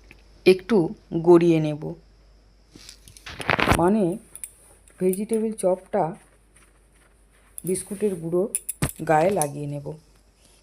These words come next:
আমি অনেকটা বিস্কুটের গুঁড়োর মধ্যে করছি না, কারণ হচ্ছে এর আগের বারে করেছিলাম বেশি বিস্কুটের গুঁড়োর মধ্যে, তাতে আমার অনেকটা বিস্কুটের গুঁড়োই নষ্ট হয়েছে।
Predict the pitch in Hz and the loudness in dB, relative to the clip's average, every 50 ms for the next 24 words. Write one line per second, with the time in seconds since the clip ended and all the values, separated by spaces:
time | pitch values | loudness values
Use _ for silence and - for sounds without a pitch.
0 | _ - - 175 196 220 233 220 190 190 - - 165 165 175 190 196 196 - 220 | _ -6 -4 -2 -2 -2 -2 -4 -6 -8 -8 -4 -4 -2 -2 -2 -4 -6 -8 -10
1 | 202 214 214 - - - 208 - 220 208 202 202 202 196 202 202 196 196 196 190 | -8 -8 -10 -12 -12 -14 -10 -8 -6 -6 -6 -8 -10 -10 -8 -8 -8 -8 -8 -10
2 | - 208 269 - - _ - - 160 147 - - - - - 151 151 170 _ _ | -10 -12 -12 -12 -16 _ -14 -12 -12 -12 -12 -14 -16 -16 -14 -14 -16 -18 _ _
3 | _ _ _ _ _ _ _ _ _ _ _ _ _ _ _ _ _ _ _ _ | _ _ _ _ _ _ _ _ _ _ _ _ _ _ _ _ _ _ _ _
4 | - 185 180 185 196 214 220 233 233 233 - - 175 165 175 180 185 165 160 170 | 4 6 6 6 6 4 2 -4 -6 -8 -8 -6 -4 -2 0 0 0 0 0 -2
5 | 185 185 185 196 202 208 202 - 185 180 185 185 - 208 202 175 156 160 - - | -4 -4 -4 -4 -4 -6 -6 -6 -6 -6 -6 -6 -8 -8 -8 -8 -8 -10 -12 -16
6 | _ _ _ _ _ _ _ _ _ _ _ _ _ _ _ _ _ _ _ _ | _ _ _ _ _ _ _ _ _ _ _ _ _ _ _ _ _ _ _ _
7 | - 165 180 175 175 - 208 185 196 190 - - - 190 - 202 196 190 190 185 | -4 -2 -2 -2 -2 -4 -8 -8 -8 -8 -10 -12 -14 -12 -10 -8 -8 -8 -8 -6
8 | 190 190 196 196 202 202 190 196 180 160 151 185 - - _ _ _ _ _ _ | -6 -4 -4 -4 -6 -6 -8 -6 -8 -8 -8 -8 -14 -20 _ _ _ _ _ _
9 | _ _ _ _ _ - - - - - - _ _ - - _ _ _ - - | _ _ _ _ _ -20 -20 -20 -20 -20 -20 _ _ -20 -20 _ _ _ -20 -20
10 | - _ _ _ _ _ _ _ _ _ _ - 185 185 185 185 240 220 170 - | -20 _ _ _ _ _ _ _ _ _ _ 2 2 2 2 2 0 0 0 -2
11 | - 208 - - 165 175 185 185 175 160 165 165 165 - - 185 175 175 180 - | -4 -8 -10 -8 -4 -2 -2 0 0 0 0 -2 -4 -4 -4 -4 -4 -6 -6 -10
12 | - - 202 196 190 190 196 196 202 202 196 170 151 135 - - - 147 143 143 | -10 -6 -6 -6 -4 -4 -4 -4 -4 -4 -4 -4 -6 -8 -10 -14 -14 -12 -12 -12
13 | 143 135 - - 156 | -12 -14 -14 -14 -14